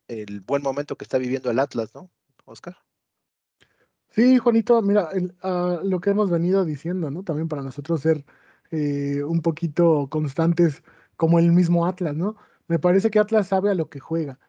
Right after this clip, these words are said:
Speaker 2: Te puede gustar o no, puede ser un, un fútbol bonito o no, pero es práctico, ¿no? O sea, son tres pelotazos,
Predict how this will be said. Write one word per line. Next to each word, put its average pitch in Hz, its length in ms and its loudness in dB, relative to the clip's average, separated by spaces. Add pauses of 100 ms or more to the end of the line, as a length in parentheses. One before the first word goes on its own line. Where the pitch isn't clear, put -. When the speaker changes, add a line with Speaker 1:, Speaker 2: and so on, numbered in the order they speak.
(300)
Speaker 2:
Te 180 100 2
puede 254 260 4
gustar 214 400 0
o 180 60 0
no, 147 260 -6 (320)
puede 202 240 -2
ser 190 260 0
un, 185 280 -2
un 175 160 -6
fútbol 175 360 -2
bonito 185 500 0
o 165 140 -2
no, 202 300 -2 (400)
pero 170 220 2
es 170 100 -2
práctico, 147 600 -6
¿no? 180 160 -6
O - 420 -14
sea, 175 120 0
son 165 200 0
tres 214 220 4
pelotazos, 233 880 0